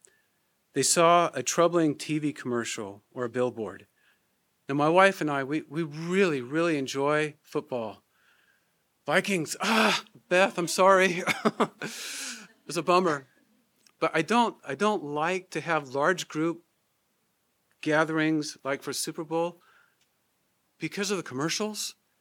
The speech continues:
Some of them are funny and some of them are good and some of them are not. Some of them are sexual. That might be troubling to a child. And some are just plain violent, like video games or these horrible movies. It'd be frightening. A child might see that.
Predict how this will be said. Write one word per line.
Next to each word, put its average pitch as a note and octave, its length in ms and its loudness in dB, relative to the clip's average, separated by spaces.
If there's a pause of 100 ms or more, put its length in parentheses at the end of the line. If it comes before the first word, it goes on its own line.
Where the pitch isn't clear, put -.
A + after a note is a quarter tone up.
(100)
Some G#3 240 -2
of A3 120 0
them G#3+ 140 -2
are F3 80 2
funny F#3 440 0
and C#3 120 -4
some F3+ 220 -4
of F#3 100 0
them E3+ 140 -6
are D3 60 -6
good D#3+ 280 -4
and B2+ 140 -10
some B3 220 -4
of B3 100 -6
them C3 160 -6
are A2 60 -8
not. C#3+ 460 -10 (680)
Some G3+ 220 -2
of G#3+ 100 -2
them G3+ 160 -2
are D3 60 -2
sexual. A3+ 640 -6 (320)
That D#3+ 160 -2
might G3 180 2
be G#3 80 -4
troubling E3 400 -4
to D#3+ 160 -10
a D3+ 60 -4
child. E3 440 -6
And C#3 140 -12
some A#3+ 300 -6
are G#3+ 40 -6
just G3 240 -10
plain F#3 240 -8
violent, C3+ 580 -6 (440)
like D#3 240 -2
video E3 400 -2
games G3 420 -4
or D3 80 -6
these C#3 280 -10 (880)
horrible A3 580 0
movies. C#3 680 -6 (680)
It'd F3+ 100 -4
be G3+ 80 -2
frightening. D#3+ 600 -2 (140)
A C#3+ 60 -16
child F3 320 -2
might E3+ 200 -6
see - 260 -2
that. C#3 260 -12